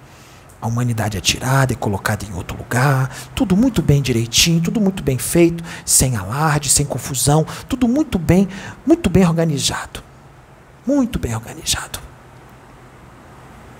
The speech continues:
Quem é que quer ir para o Anda quando desencarnar? Oxê, quer ir, filha? Quer? Então continua nesse caminho. Oxê, quer, filho?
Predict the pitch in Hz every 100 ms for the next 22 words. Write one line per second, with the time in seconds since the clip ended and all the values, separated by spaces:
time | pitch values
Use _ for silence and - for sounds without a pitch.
0 | - - - - - - - - - -
1 | - - - - - - - - - -
2 | - - - - - - - - 320 196
3 | - - 110 117 - 95 92 95 - -
4 | 98 104 101 104 - - 113 - - -
5 | - - - - - - - - - -
6 | - 156 135 131 135 254 294 98 - -
7 | - - - - 185 269 - - - -
8 | - 180 208 196 220 190 190 170 - 151
9 | 151 165 165 - - - - - - -
10 | 175 165 160 202 294 - 104